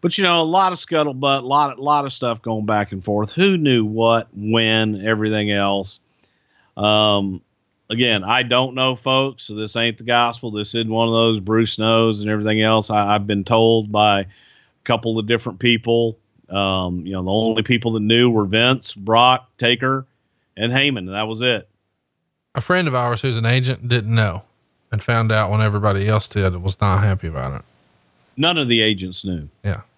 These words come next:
Speaker 1: Yeah, and, um, and I, I would imagine, and I don't even know that, that, uh, well, I would imagine Kevin Dunn probably knew too.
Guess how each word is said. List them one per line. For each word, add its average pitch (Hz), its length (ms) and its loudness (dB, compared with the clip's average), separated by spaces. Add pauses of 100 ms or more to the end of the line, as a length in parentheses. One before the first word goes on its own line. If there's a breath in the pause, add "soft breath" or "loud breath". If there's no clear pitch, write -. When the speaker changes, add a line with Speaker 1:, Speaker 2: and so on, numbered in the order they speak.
(580)
Speaker 1:
Yeah, 104 320 0
and, 98 400 -2
um, 92 480 0 (960)
and 107 280 0
I, 117 320 2
I - 20 -4
would 127 220 0
imagine, 135 840 0 (720)
and 120 80 -4
I 127 120 4
don't 139 160 2
even 135 180 0
know 143 320 4
that, 127 320 -4
that, 123 300 0
uh, 110 500 0
well, 254 160 0
I 302 80 4
would 285 160 2
imagine 170 400 2
Kevin 123 280 0
Dunn 113 200 2
probably 101 320 2
knew 98 160 2
too. 92 320 -2